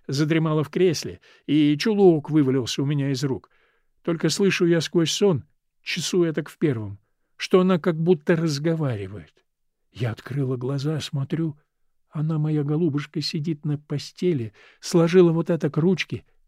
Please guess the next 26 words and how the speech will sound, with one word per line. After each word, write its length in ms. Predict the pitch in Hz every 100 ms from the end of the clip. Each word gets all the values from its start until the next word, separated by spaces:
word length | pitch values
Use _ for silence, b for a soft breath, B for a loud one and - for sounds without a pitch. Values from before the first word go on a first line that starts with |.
| -
а 120 | 147
слезы 720 | 143 - 147 180 185 139 147
в 80 | 143
три 260 | - 175 180
ручья 480 | 175 - 165 170
так 240 | 135 170 151
и 80 | 151
текут. 420 | 175 - 143 123 _ _ _ _ _ _ _ _ _ _
Так 220 | - 143 -
все 380 | - - 202 185
кончено, 640 | - 208 190 - 151 143
только 480 | - 147 147 139 - -
она 300 | 139 147 143
и 40 |
сказала, 600 | 127 - 135 160 185 120 - _ _ -
и 100 | 160
закрыла 520 | 156 151 185 180 165
лицо 320 | 160 151 165
руками. 480 | 160 147 127 101 87 _ _ _ _
Я 160 | - 92
вскочила, 600 | - - 120 - 180 127
стала 280 | - 147 147
спрашивать, 540 | 147 165 170 - 147
что 260 | 139 - 185
с 120 | -
вами. 360 | 156 135 113